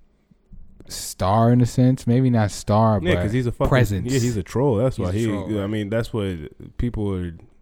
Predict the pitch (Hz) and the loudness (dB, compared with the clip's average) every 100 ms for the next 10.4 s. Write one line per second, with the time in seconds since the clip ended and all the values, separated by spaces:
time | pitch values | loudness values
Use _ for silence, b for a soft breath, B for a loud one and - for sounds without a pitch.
0 | - - 92 - 101 95 98 101 98 92 | -14 -8 -6 -6 -4 -2 -2 -4 -4 -4
1 | 107 101 98 107 113 107 135 123 110 104 | -2 -2 -2 0 0 0 0 -2 -4 -4
2 | 101 113 98 101 101 98 117 110 98 104 | -4 -8 -10 -10 -10 -10 -8 -6 -6 -6
3 | 104 113 101 98 143 165 135 127 160 120 | -4 -4 -4 -2 0 4 6 8 8 6
4 | 113 127 156 151 127 123 104 120 165 156 | 4 4 6 4 4 2 2 4 4 4
5 | 165 185 107 110 143 - - - - - | 0 0 0 0 0 -2 -4 -10 -14 -8
6 | 104 104 - 98 139 101 98 123 117 104 | 0 0 0 -2 -2 -4 -2 -4 -6 -8
7 | 98 98 _ B B B B B B B | -10 -12 _ B B B B B B B
8 | - 92 - 107 104 104 98 - 104 101 | -12 -12 -8 -6 -6 -6 -6 -8 -8 -8
9 | 101 101 104 101 101 95 - 107 107 107 | -6 -4 -2 -2 -2 -2 -2 0 0 0
10 | 101 113 107 107 | -4 -8 -8 -8